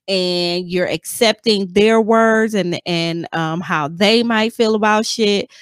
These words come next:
Like, I just feel like all of that is,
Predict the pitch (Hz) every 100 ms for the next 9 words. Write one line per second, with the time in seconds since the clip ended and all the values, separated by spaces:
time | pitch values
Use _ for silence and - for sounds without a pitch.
0 | - - 190 180 180 - 196 208 208 -
1 | 214 196 185 - - 175 185 185 175 175
2 | 175 - 175 160